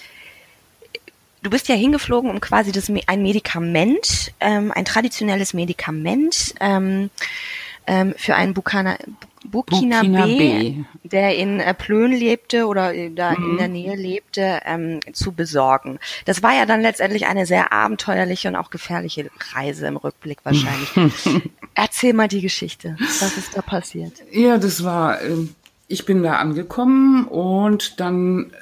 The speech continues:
Speaker 2: ach nee, wie ich da hingekommen war, das war erstmal ganz spannend, weil zu der Zeit lagen Mali und Burkina Faso in einem Krieg.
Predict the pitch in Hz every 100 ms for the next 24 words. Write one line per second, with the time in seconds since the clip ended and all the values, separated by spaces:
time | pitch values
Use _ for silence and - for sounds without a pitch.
0 | _ 196 196 165 - - - - 156 233
1 | 254 - 143 147 139 131 151 147 143 -
2 | - 147 131 - 151 147 - 156 143 143
3 | - 165 151 135 - - 131 - 160 170
4 | 165 165 165 160 147 151 156 180 185 160
5 | 156 147 160 151 143 147 - - - 147
6 | 170 185 185 - 277 254 -